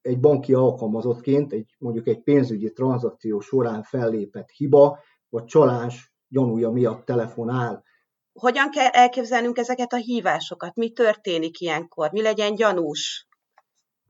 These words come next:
Speaker 1: Ilyenkor, ö, több gyanús, ö, elemre is lehet, ö, figyelni, több, ö, részletre. Ugye itt az elkövető,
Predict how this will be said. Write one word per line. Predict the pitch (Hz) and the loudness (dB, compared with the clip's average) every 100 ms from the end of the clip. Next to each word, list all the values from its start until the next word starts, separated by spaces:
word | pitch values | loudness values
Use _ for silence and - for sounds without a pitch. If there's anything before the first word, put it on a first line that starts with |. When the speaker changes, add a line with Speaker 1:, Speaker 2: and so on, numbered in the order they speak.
| _ _ _ _ _ | _ _ _ _ _
Speaker 1:
Ilyenkor, | 151 165 175 185 175 | -4 -2 0 0 0
ö, | 175 175 170 - _ | -2 -4 -8 -14 _
több | - 151 | -4 0
gyanús, | 143 147 135 127 127 | 2 2 2 -2 0
ö, | 139 131 127 - - | 2 2 0 -4 -8
elemre | 147 139 135 117 | -2 0 2 0
is | 120 - | -2 -2
lehet, | 131 123 123 | -2 -2 -2
ö, | 131 120 120 117 _ | 2 4 2 -2 _
figyelni, | 151 175 160 139 123 | -2 0 0 0 2
több, | 127 131 127 | 2 2 2
ö, | 113 107 | 0 0
részletre. | 113 143 151 180 165 180 180 180 - _ _ _ | 2 0 2 -2 0 -2 -2 -6 -20 _ _ _
Ugye | 127 143 139 139 139 135 | 2 4 4 2 -2 -2
itt | - 180 - | 0 0 0
az | 135 | 2
elkövető, | 143 143 135 131 127 127 147 143 147 | 4 4 2 0 0 0 0 0 -2